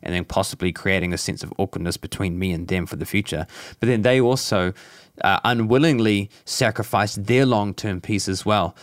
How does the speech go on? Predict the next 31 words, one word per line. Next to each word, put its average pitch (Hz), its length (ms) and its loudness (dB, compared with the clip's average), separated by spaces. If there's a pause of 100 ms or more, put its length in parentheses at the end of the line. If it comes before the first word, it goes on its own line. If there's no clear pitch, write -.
(220)
um, 92 300 2
by 95 360 2 (280)
finding 117 360 2
themselves 101 560 0
in 107 200 -2
more 117 260 4
situations 98 960 0 (180)
where 90 440 2
they 95 340 0
are 92 160 -2
trying 104 260 0
to 107 60 -4
convince 104 440 -4
people 104 280 -2
to 95 120 -2
have 98 180 -4
to - 100 -12
keep - 180 -6
their 95 120 0
room 92 240 0
or, 87 160 -2
or 92 160 0
whatever, 95 380 0
or, 92 300 0 (360)
or 90 280 0
where 107 340 2 (360)
their, 98 500 2
um, 95 320 2 (200)
inconven-, 107 640 0
their 101 280 4 (560)
un-, 135 140 4